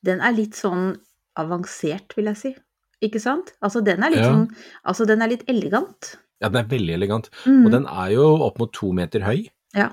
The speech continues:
Speaker 2: eh, med disse høye stilkene med alle de hvite klasene på toppen. Er kjempefin.
Speaker 1: Veldig, veldig fin.
Speaker 2: Superfin.
Speaker 1: Superfin.
Speaker 2: Mm. Nei, det er mye fint som kan blomstre nå, altså.
Speaker 1: Mm. Du, jeg tenkte, i dag så har vi da tenkt vi skal snakke om, det er liksom fot i bakken på høsten.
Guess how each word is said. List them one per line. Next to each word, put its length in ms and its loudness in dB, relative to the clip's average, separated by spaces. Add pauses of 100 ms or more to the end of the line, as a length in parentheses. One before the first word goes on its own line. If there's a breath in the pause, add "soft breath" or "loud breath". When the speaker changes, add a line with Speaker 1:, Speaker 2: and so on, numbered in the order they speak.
Speaker 2:
eh, 340 2
med 240 4
disse 240 0
høye 420 0
stilkene 520 0
med 160 0
alle 180 0
de 80 2
hvite 300 -4
klasene 360 -2
på 80 -6
toppen. 300 -10
Er 60 -12
kjempefin. 600 -2 (120)
Speaker 1:
Veldig, 340 -2
veldig 140 -4
fin. 100 0
Speaker 2:
Superfin. 300 0 (340)
Speaker 1:
Superfin. 420 -10
Speaker 2:
Mm. 100 -10 (640 loud breath)
Nei, 80 4
det 40 4
er 60 6
mye 240 2
fint 160 -2
som 100 -2
kan 160 -2
blomstre 380 0
nå, 160 -2
altså. 240 -6 (260)
Speaker 1:
Mm. 320 2 (1120 loud breath)
Du, 80 -10
jeg 280 -6
tenkte, 340 -4
i 80 -6
dag 220 2
så 160 -4
har 80 -2
vi 100 -6
da 140 -2
tenkt 280 -10
vi 60 -12
skal 160 -10
snakke 480 -6
om, 460 -2 (200)
det 220 -20
er 100 2
liksom 200 -4
fot 260 -6
i 40 2
bakken 420 -6 (200)
på 260 -2
høsten. 480 -4